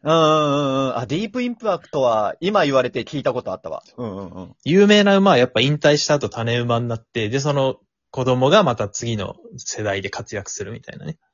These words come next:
Speaker 1: っていうところが、
Speaker 2: まあ、
Speaker 1: ちょっとゲームにもね、
Speaker 2: そうそうそう。そんな感じなんです。
Speaker 1: 生かされてる。へー、面白いですね。あとちょっとシーエムで見たんだけど、なんか、歌歌ってなかった？
Speaker 2: あ、そうなんですよ。あの、馬娘の世界では、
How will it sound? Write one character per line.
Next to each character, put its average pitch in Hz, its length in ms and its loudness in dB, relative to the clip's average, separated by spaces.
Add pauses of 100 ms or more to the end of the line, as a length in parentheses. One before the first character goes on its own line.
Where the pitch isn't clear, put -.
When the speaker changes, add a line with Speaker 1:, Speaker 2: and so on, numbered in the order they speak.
(260)
Speaker 1:
っ - 20 -20
て 131 120 -6
い 120 200 -4
う 117 60 -8
と 120 140 -8
こ 147 120 -6
ろ 170 140 -2
が、 247 140 0
Speaker 2:
ま 254 80 4
あ、 147 60 0
Speaker 1:
ち - 120 -6
ょ 117 40 -6
っ - 20 -6
と 120 60 -6
ゲ 135 240 0
ー 98 60 -8
ム 92 60 -10
に - 80 -16
も 85 140 -18
ね、 92 120 -14
Speaker 2:
そ 233 60 -6
う - 20 -6
そ - 0 -
う - 20 -6
そ 147 60 0
う。 135 40 0
そ 123 40 -2
ん - 40 -2
な 113 100 0
感 104 160 -4
じ - 0 -
な 113 80 -2
ん 104 40 -4
で - 40 -10
す。 120 40 -8
Speaker 1:
生 - 20 -4
か 95 40 -6
さ - 0 -
れ 92 100 -8
て 82 140 -14
る。 - 260 -20
へ 135 680 0
ー、 135 40 -2
面 147 200 -6
白 151 320 -2
い 107 60 -4
で 98 60 -12
す - 80 -20
ね。 - 320 -18 (580)
あ 339 100 -6
と 359 100 -4
ち 320 80 -2
ょ - 20 -2
っ - 20 -2
と 214 80 -4
シ 247 140 -6
ー 277 60 0
エ 277 40 -2
ム 285 140 -2
で 277 80 -2
見 262 120 -4
た 214 120 -2
ん 147 40 -6
だ 113 120 -4
け - 80 -8
ど、 107 180 -8
な 202 120 -4
ん 262 60 -8
か、 113 320 -6 (240)
歌 175 260 -8
歌 214 180 -2
っ - 60 -2
て 135 100 -8
な 110 100 -6
か 92 60 -4
っ - 80 -16
た？ 82 200 -10
Speaker 2:
あ、 - 60 -4
そ 233 220 4
う 180 40 2
な 110 100 -2
ん 104 60 -4
で 104 80 -8
す - 120 -12
よ。 - 160 -12 (260)
あ 113 160 2
の、 120 320 2
馬 226 220 4
娘 262 340 2
の 117 80 0
世 143 160 -2
界 107 220 0
で 98 100 -4
は、 104 380 0